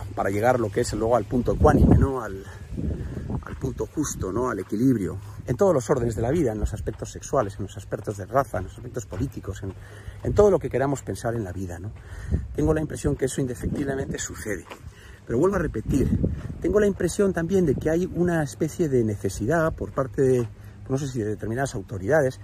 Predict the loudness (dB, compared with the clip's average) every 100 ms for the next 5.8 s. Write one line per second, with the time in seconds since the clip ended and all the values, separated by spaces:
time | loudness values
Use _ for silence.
0 | -12 -8 -6 -4 2 4 4 2 2 2
1 | 2 2 0 -2 -2 -4 -6 -6 -6 -6
2 | -14 -16 -16 -18 -18 -16 -10 -8 -4 -2
3 | -2 0 0 0 -2 -2 4 4 4 0
4 | 0 2 2 2 2 6 4 4 -4 -12
5 | -12 -10 0 4 4 4 -2 -4